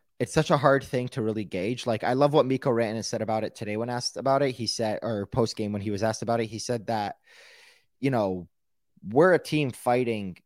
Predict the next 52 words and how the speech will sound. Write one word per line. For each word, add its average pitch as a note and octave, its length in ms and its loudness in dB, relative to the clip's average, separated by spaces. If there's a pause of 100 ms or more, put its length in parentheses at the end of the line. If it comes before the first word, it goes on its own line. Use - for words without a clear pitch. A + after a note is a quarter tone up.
(420)
to B2 100 -2
make A2+ 220 0
the A2 80 -8
playoffs G2+ 600 -2
and G2 120 -10
fighting A2+ 320 -2
to A2 140 -8
be A2 100 -2
in G#2+ 60 -4
the G2 80 -6
playoffs A2 400 0
and G2 80 -6
have G#2+ 240 -2
that G#2 200 -2
playoff G2+ 300 -2
atmosphere. G#2 500 -6
He G#2+ 120 -6
said, A2 240 -4
"Teams C#3+ 240 -2
like C3 180 0
Detroit, A#2+ 440 -4
you F2 120 -10
have G2+ 240 -6
players A#2 340 -2
on A2 120 -2
their G2 100 -4
team G#2 200 -8
fighting G2+ 340 -6
for G#2 160 -8
their D#2+ 180 -10
jobs." F2 440 -4
Basically, D3+ 460 2
what A#2+ 180 2
he's G#2 200 -6
saying G#2+ 360 -4
is F#2 280 -4 (460)
this C3+ 200 2
part G3+ 220 8
of D#3+ 60 4
the B2+ 80 4
regular A#2+ 320 4
season, A#2 400 -4
it's - 180 -4
not F#3 200 0
the D3+ 80 0
playoff D#3 540 2
teams G2+ 260 -8
that F2 160 -8
amp F2 200 -10
it F2+ 100 -8
up. - 140 -12
It's - 160 -20